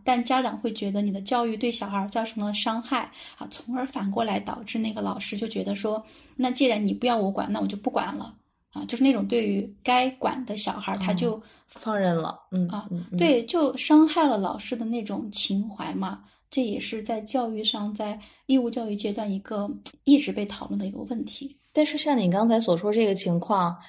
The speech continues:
Speaker 2: 当我对这个学生放任自流之后，家长他反而又会觉得你是失职的，你怎么没有很好地教育我的孩子？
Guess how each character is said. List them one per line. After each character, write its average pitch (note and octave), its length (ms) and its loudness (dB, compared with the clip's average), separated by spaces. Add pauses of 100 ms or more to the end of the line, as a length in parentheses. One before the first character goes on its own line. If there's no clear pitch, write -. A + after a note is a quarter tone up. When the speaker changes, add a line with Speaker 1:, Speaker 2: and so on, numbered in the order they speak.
(240)
Speaker 2:
当 B3 240 4
我 F3+ 160 6
对 A3 260 6
这 G#3+ 260 4
个 F#3 460 0 (220)
学 - 260 0
生 G#3 240 0
放 A#3 200 2
任 G#3 160 0
自 G#3 180 -4
流 D#3+ 240 2
之 A3+ 220 0
后， A3+ 440 4 (240)
家 B3+ 280 4
长 F3+ 340 -2
他 G#3+ 260 0
反 G3+ 240 -4
而 D3 380 2
又 C4+ 260 8
会 C4 300 4
觉 E3+ 280 0
得 F#3 340 2
你 E3+ 160 -2
是 G3 180 -2
失 F#3 240 2
职 D#3+ 240 -4
的， D#3 320 -2
你 F3 140 -2
怎 F#3 220 -4
么 D#3+ 380 -6
没 D#3+ 280 -6
有 F3+ 120 0
很 E3 280 -10
好 - 200 -4
地 F3 100 -6
教 F3+ 200 2
育 E3+ 40 -2
我 - 120 -6
的 - 80 -14
孩 - 240 -6
子？ - 260 -12